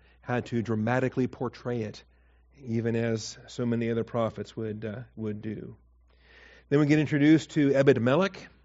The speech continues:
an Ethiopian eunuch. He intercedes for and rescues Jeremiah from the cistern.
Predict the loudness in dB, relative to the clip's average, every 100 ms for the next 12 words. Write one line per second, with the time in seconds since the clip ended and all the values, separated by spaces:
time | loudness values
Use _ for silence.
0 | _ _ -6 -4 -2 -2 -2 0 -2 0
1 | 0 -2 -6 _ _ _ _ _ _ _
2 | -4 -2 -2 -2 0 -2 -2 -2 0 0
3 | 0 -2 -2 -2 -2 -2 0 0 0 -2
4 | -2 -6 -6 -6 -8 -8 -10 -8 -10